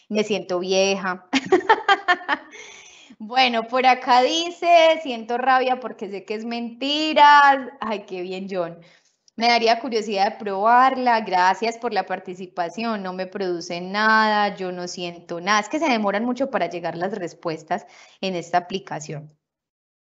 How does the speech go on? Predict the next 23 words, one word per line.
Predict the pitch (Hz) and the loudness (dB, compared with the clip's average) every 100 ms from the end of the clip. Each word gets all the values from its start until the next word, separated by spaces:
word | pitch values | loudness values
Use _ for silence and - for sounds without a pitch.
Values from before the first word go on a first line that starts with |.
| _ _ - - | _ _ -14 -2
Entonces, | 277 320 311 320 370 | 0 4 2 2 0
segundo | 381 285 294 320 320 | 0 0 0 0 4
término, | 320 233 190 190 190 | 4 4 0 -10 -10
top | - 277 277 | -2 -2 2
of | 302 294 - | 0 0 0
heart, | 294 233 - | 2 2 -2
es | 233 220 | -10 -10
quedarte | - 277 277 269 247 269 | -6 -2 2 2 0 -6
en | 247 | -6
el | 196 - | -8 -10
corazón | - 190 202 190 185 175 | -8 -6 -6 -8 -10 -8
del | 170 180 196 | -8 -8 -10
cliente. | - 220 202 170 165 165 165 160 - - - | -6 -4 -2 -4 -8 -12 -14 -14 -20 -20 -6
"Mari, | 214 233 254 | 0 2 2
eso | 202 254 | 2 2
vale | 277 302 | 2 0
mucha | 294 294 285 | -6 -10 -10
plata, | 277 226 180 180 | -2 2 2 0
eso | 180 | -4
es | 240 | -2
muy | 262 262 | -2 -2
difícil". | 254 254 220 175 180 175 | -4 -6 -8 -8 -10 -10
No, | 185 185 196 175 165 - | -8 -4 -2 -2 -6 -16